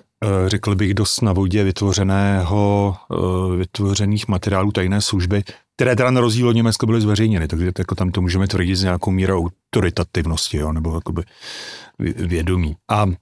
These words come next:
co je zajímavé, že, eh, ten rumunský prezident, jestli se jim stane Simeon, tak to bude Simeon, eh, je člověk, který má tajné služby do značné míry pod palcem. A Simeon tím právě vysvětluje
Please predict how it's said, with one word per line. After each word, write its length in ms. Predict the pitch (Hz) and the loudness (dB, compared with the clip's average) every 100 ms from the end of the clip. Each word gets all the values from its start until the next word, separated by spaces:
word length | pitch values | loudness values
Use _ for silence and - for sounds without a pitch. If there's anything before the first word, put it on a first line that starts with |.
| _ _ - - - - - | _ _ -20 -18 -16 -18 -6
co 120 | - | 0
je 100 | 139 | 2
zajímavé, 540 | 143 127 113 92 85 87 | 4 4 4 2 2 2
že, 280 | 107 110 113 | 2 2 0
eh, 840 | 110 _ _ - _ - 98 95 - | -2 _ _ -20 _ -2 0 0 0
ten 260 | 113 120 120 | 0 0 0
rumunský 460 | 113 117 127 156 | 0 2 0 0
prezident, 480 | 113 123 131 180 104 | 0 0 2 2 2
jestli 200 | 90 110 | 2 0
se 140 | - | 0
jim 100 | 110 | 0
stane 280 | 110 113 110 | 0 0 0
Simeon, 400 | - 117 139 110 | 0 2 2 2
tak 120 | 92 | 0
to 100 | - | -2
bude 140 | 95 104 | -2 0
Simeon, 600 | - 95 92 80 76 107 - - - - - - - - _ - | 0 0 2 2 0 -2 -8 -20 -20 -18 -18 -18 -18 -20 _ -2
eh, 160 | 98 | 2
je 120 | 101 | 2
člověk, 340 | 107 - 107 117 | 0 0 2 0
který 280 | - 110 123 | 0 2 2
má 280 | 117 120 | 2 2
tajné 360 | 120 113 104 120 | 0 0 2 2
služby 360 | - 117 101 117 | 0 0 2 2
do 140 | 120 | 2
značné 340 | 107 101 - | 0 0 0
míry 220 | 120 117 117 | 2 2 0
pod 220 | 120 - | -2 -2
palcem. 640 | 92 87 - 73 73 80 110 _ _ _ _ _ _ _ _ _ _ - - - - - | -2 -2 -2 -4 -4 -4 -8 _ _ _ _ _ _ _ _ _ _ -18 -16 -18 -20 -4
A 180 | 110 104 | 0 2
Simeon 320 | - 123 117 | 2 2 4
tím 120 | 131 | 2
právě 240 | 120 113 135 | 4 4 4
vysvětluje 500 | 98 - 117 117 | 2 0 0 0